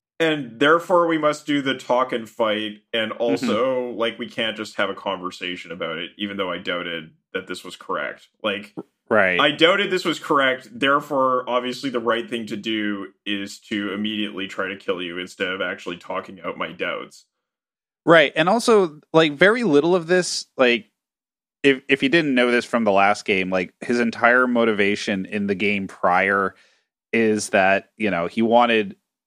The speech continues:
Speaker 2: he wanted to save Caius and he wanted to save Yule, or mostly Yule, I guess, but technically
Speaker 1: Mm-hmm.
Speaker 2: both. Like, he, he, he cares about both of them. And very little of what happens here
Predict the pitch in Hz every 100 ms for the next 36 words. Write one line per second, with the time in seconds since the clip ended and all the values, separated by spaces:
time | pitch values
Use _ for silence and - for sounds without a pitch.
0 | _ 127 123 131 135 127 139 135 123 110
1 | 104 104 - 101 101 107 107 104 107 98
2 | 95 98 90 82 85 _ _ _ _ _
3 | _ _ - 139 135 151 - 107 92 85
4 | 76 76 76 76 - - 80 - _ _
5 | _ _ _ 110 92 92 92 82 90 87
6 | 92 87 113 120 - 117 - - 113 98
7 | 92 78 80 87 80 78 _ _ _ _
8 | _ _ 113 110 110 104 - _ _ _
9 | _ _ _ _ _ _ 117 151 220 185
10 | 143 156 160 131 120 123 - 107 113 143
11 | 135 113 - - 123 113 123 143